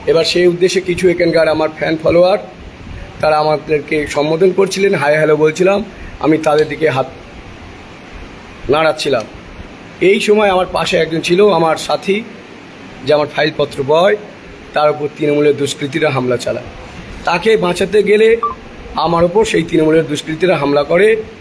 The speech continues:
হ্যাঁ, ছুরি দিয়ে আঘাত করে। আমার এই কেটে গেছে ছুরি দিয়ে, এবং এর দেখো কোথায় কোথায় লেগেছে, ফুলে গেছে, চোখ পুড়ে গেছে, এবং আমার,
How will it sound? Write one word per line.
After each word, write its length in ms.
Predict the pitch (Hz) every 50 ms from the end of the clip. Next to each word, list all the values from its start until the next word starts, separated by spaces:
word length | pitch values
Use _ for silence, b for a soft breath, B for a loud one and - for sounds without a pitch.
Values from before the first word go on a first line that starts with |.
| - - - - - -
হ্যাঁ, 160 | 170 175 180
ছুরি 340 | 180 - - 175 175 185 190
দিয়ে 260 | 170 190 190 185 175
আঘাত 340 | 160 151 156 160 190 185 - -
করে। 340 | 202 202 208 214 220 214 - - - - - - - - - -
আমার 180 | - 139 156 160
এই 60 | 165
কেটে 300 | 160 - 175 170 180 180
গেছে 260 | 180 190 180 202 214
ছুরি 220 | 208 - 180 175 180
দিয়ে, 340 | 170 190 202 214 226 226 220 - - - - - - - - -
এবং 260 | 143 147 160 156 156
এর 180 | 160 170 165 160 - -
দেখো 220 | - 165 170 202 208
কোথায় 220 | 190 190 175 180
কোথায় 200 | 180 185 185 175
লেগেছে, 320 | 170 170 180 180 180 220 - - - - 151 151 143 143 - - - - - - - - - - - - - - - -
ফুলে 280 | - 180 180 185 185
গেছে, 460 | 185 196 196 196 - 220 220 226 220 226 - - - -
চোখ 140 | - 175 170 -
পুড়ে 160 | 180 185 202
গেছে, 360 | 180 202 196 196 214 220 226 208
এবং 220 | 180 180 180 175
আমার, 300 | 170 165 165 165 165 151